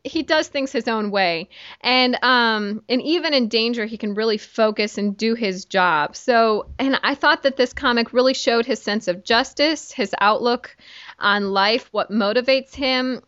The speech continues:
his sarcasm, um, his vulnerabilities, um, his soft side for the tenants and the dog that saved his life, even though if he ran, he would have gotten away, you know.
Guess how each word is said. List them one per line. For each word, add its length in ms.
his 220
sarcasm, 1400
um, 420
his 260
vulnerabilities, 1200
um, 680
his 200
soft 360
side 320
for 120
the 100
tenants 720
and 280
the 180
dog 380
that 120
saved 280
his 140
life, 400
even 240
though 540
if 180
he 140
ran, 560
he 120
would 140
have 80
gotten 220
away, 540
you 120
know. 260